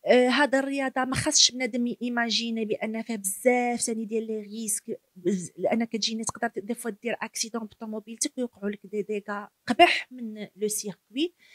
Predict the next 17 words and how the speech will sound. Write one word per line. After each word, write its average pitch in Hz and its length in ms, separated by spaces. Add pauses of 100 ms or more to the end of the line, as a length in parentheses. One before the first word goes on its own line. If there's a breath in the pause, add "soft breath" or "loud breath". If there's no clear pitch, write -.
(180 loud breath)
حيت 240 240
عنده 226 280 (160)
فيها 247 260
زعما 233 220
جميع 240 320
لوازم 240 440
السلامه 214 600
اللي 254 120
كتسمح - 500
لك 214 100 (120)
انك 202 220
واخا - 280
ديري 220 160
شي - 180 (100)
اكسيدون 226 440 (100)
كتبقاي 277 340
شويه 269 260